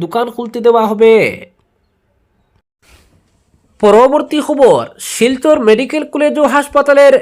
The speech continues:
ডায়ালিসিস ইউনিটে দুষ্কৃতীর ভাঙচুরের ঘটনার জোরদার তদন্ত চালালেও পুলিশ এখন পর্যন্ত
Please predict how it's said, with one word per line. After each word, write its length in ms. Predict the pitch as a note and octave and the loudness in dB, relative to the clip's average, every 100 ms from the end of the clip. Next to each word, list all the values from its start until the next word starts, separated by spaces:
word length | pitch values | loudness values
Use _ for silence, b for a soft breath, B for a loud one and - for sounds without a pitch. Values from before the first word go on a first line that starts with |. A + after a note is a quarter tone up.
| G3+ | -2
ডায়ালিসিস 500 | D#3+ G3 B3 C4+ C4+ A#3+ | -2 0 0 -2 -4 -10
ইউনিটে 380 | B3+ C4+ B3+ B3+ | -8 -6 0 0
দুষ্কৃতীর 640 | F3+ G#3+ B3 - C#4+ D4 A3+ | 2 -2 -4 -10 -10 -10 -6
ভাঙচুরের 520 | A#3+ C#4 - C#4 C4 | -8 -8 -8 -8 -4
ঘটনার 360 | B3 C4 B3+ A3 | -4 0 0 0
জোরদার 380 | A#3+ G#3+ B3 B3 | -4 0 0 0
তদন্ত 400 | G#3 A#3 B3 B3 | -2 -4 -2 -6
চালালেও 520 | A#3+ A#3 A3+ C#3+ G2+ F2+ b b b _ | -2 -2 0 -2 -4 -10 b b b _
পুলিশ 280 | E3+ G#3+ G#3 - - | -4 -4 -4 -10 -6
এখন 300 | F3+ D4+ D4+ | -4 -2 -4
পর্যন্ত 400 | D4 B3+ C#4+ | -6 -6 -8